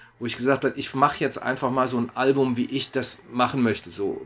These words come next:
poppig, mit Gesängen, mit Chören. Ich hab ja auch viel Us und As gesungen und, und Chöre und Doppelleien in, in Stimmen und sowas,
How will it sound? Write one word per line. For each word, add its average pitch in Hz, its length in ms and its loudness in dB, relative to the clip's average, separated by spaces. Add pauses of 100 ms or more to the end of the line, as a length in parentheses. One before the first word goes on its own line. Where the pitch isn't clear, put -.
(120)
poppig, 156 600 2
mit 120 200 -2
Gesängen, 139 560 2
mit 117 160 0
Chören. 143 480 4
Ich 120 100 0
hab 127 120 0
ja 120 80 2
auch 107 80 0
viel 120 200 0
Us 143 280 -2
und 107 100 -2
As 131 340 4
gesungen 139 400 4
und, 113 380 -2
und 117 160 -6
Chöre 135 360 4
und 113 200 0
Doppelleien 120 640 4
in, 127 240 -4
in 131 80 -2
Stimmen 135 340 0
und 120 100 -6
sowas, 127 360 0